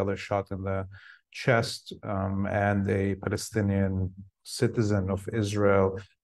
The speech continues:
a pregnant woman, uh, was stabbed in, uh, Al-Lid, uh, which is a, a town, uh, Palestinian town inside, uh, forty-eight,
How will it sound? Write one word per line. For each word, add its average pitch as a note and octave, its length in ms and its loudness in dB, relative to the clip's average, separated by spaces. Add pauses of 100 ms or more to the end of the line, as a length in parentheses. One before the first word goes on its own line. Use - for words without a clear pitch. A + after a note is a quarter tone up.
a - 20 -10
pregnant G#2 600 2
woman, F#2+ 500 0 (520)
uh, F#2+ 320 4
was F#2+ 240 -2
stabbed G2+ 680 4
in, F#2+ 400 -2
uh, F2+ 560 -2
Al-Lid, G2 680 -2 (220)
uh, F#2+ 60 -4 (160)
which F2+ 180 -8
is F2+ 140 -4
a, F2+ 100 0 (300)
a F#2 80 0 (260)
town, G2 600 2
uh, F#2+ 200 0
Palestinian G2 560 -2 (140)
town F#2+ 360 0
inside, F#2+ 680 -2
uh, F#2 380 -2 (120)
forty-eight, A#2 720 2